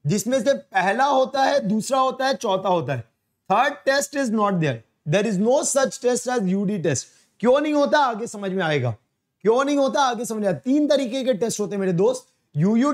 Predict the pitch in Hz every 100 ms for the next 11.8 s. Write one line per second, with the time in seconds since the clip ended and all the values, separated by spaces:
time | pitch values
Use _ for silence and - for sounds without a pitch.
0 | 277 294 - 233 240 277 240 285 - 214
1 | 196 165 117 - _ _ _ 160 220 190
2 | 233 311 320 285 - 247 220 269 - 233
3 | 254 254 233 233 220 214 208 220 151 196
4 | 220 262 233 190 190 180 - 220 294 302
5 | 302 311 233 202 190 160 135 127 - _
6 | _ _ _ _ _ _ 156 131 _ _
7 | _ _ _ _ _ _ _ 170 220 220
8 | 156 117 _ _ _ _ _ 208 226 285
9 | - 247 269 311 302 294 294 254 262 220
10 | 254 262 202 185 220 - 262 285 233 269
11 | 254 - 226 240 226 226 233 226